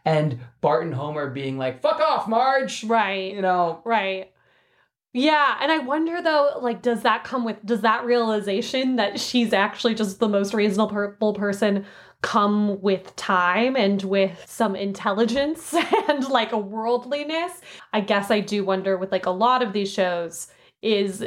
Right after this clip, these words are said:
Speaker 2: does it get internalized? Because I think historically, a lot of the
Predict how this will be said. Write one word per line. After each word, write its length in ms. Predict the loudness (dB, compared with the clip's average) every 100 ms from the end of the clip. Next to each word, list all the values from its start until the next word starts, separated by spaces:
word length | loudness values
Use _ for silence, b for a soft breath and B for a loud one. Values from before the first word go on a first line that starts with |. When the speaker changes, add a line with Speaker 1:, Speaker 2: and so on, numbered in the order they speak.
| -4
Speaker 2:
does 240 | -2 0 0
it 260 | -2 -2
get 320 | 2 2 2 0
internalized? 680 | -2 -2 -2 2 2 2 0
Because 200 | 0 0
I 80 |
think 200 | 0 -2 -4
historically, 1120 | -8 -2 2 4 2 0 -2 -2 -4 -10 -14 B B B
a 100 | 2
lot 240 | 4 2
of 120 | 2 0
the 160 | -2